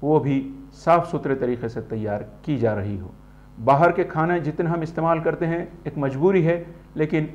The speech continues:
یہ دور ہے کہ اس سے احتیاط برتی جائے۔ لیکن اگر ہم اپنی روش نہیں بدلیں گے تو پھر مشکل ہے کہ ان مشکل حالات میں ہماری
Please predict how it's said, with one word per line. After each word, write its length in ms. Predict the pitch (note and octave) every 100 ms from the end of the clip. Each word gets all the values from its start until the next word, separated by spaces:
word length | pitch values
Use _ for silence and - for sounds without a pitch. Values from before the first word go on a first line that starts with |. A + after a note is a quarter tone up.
| - -
یہ 180 | C3 E3+
دور 300 | D3 F3+ F3+
ہے 220 | E3+ F3 - -
کہ 80 | -
اس 120 | D3+
سے 220 | D3+ C#3+ C3+ C3+
احتیاط 400 | B2+ C#3 D3+ C#3+
برتی 320 | A#2+ - A2
جائے۔ 280 | G#2+ G#2 G2+ - - - -
لیکن 380 | D3+ E3+ F#3+ F#3+ - - -
اگر 220 | D3+ F#3
ہم 220 | F#3 F#3+ F#3 -
اپنی 260 | D3+ F3
روش 280 | D#3+ F#3 G3
نہیں 200 | D#3 F#3+
بدلیں 380 | F#3+ F3+ F#3 F3+
گے 120 | F#3+ G3 - - -
تو 100 | F3
پھر 140 | F#3
مشکل 460 | D#3+ D#3 D#3+ A3+ F#3+
ہے 200 | F3+ F#3+ F#3 - -
کہ 140 | F3 F#3+
ان 60 |
مشکل 400 | E3+ D#3+ - F3+
حالات 460 | D3 D3 E3+ E3+ E3+
میں 80 | C#3+
ہماری 400 | C#3+ C#3+ C#3+